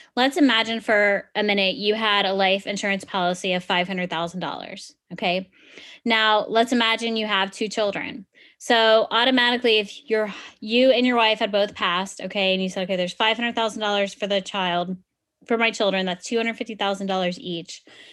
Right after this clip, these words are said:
And you start dividing up how you want that two hundred fifty thousand dollars to go out to them. Well, there's lots of different ways. It can just be one lump sum. It could be, "I want so many at age this, so much at age that." Um, I want them to have,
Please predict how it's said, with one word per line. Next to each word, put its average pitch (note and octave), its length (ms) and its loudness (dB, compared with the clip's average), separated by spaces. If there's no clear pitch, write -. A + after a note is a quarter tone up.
And G3+ 280 0
you G#3 80 -4
start B3 220 2
dividing A3 380 2
up G3+ 120 -2
how G#3+ 440 4
you G#3 160 -4
want G3+ 160 0
that G3+ 160 -2
two A3 100 -2
hundred G3+ 140 -2
fifty G3+ 200 -8
thousand F#3+ 320 -2
dollars F3+ 360 0
to G3 100 -4
go F3+ 160 0
out A3 280 0
to F#3 100 -8
them. E3+ 300 -8
Well, G3+ 120 -4
there's G#3 220 -2
lots A3+ 420 0
of G#3 80 -4
different F3 260 -6
ways. D#3+ 240 -8
It F#3+ 120 -6
can A#3+ 80 0
just B3+ 180 -4
be C4+ 100 2
one G3+ 280 0
lump G#3 180 -4
sum. G3+ 420 -2
It A3 160 0
could A#3 120 2
be, A3+ 140 2
"I A3 60 2
want G#3+ 200 -4
so A3+ 200 2
many A3 280 0
at G#3 140 0
age G3+ 280 0
this, G3+ 380 2
so G3+ 240 -4
much G#3 260 -4
at G3 180 -4
age F#3+ 300 -4
that." A3+ 540 0
Um, G#3 180 2
I G3+ 80 2
want G3+ 180 0
them G3+ 120 0
to G3+ 60 -2
have, G3 280 0